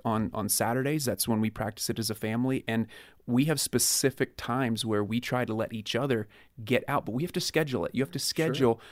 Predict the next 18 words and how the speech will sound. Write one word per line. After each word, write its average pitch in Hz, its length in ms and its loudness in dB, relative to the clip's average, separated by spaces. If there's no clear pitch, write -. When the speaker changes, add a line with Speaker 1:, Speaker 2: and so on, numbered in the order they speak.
Speaker 1:
so - 140 -2
that 113 120 0
she - 160 -4
gets 165 180 -4
some 160 120 0
alone 147 260 0
time, 143 340 -4
I 139 140 -4
get 143 140 -6
some 143 140 -2
alone 135 200 2
time. 135 240 -2
But - 140 4
then 185 120 6
it's 175 140 -2
also 165 340 2
in 139 100 4
your, 117 120 2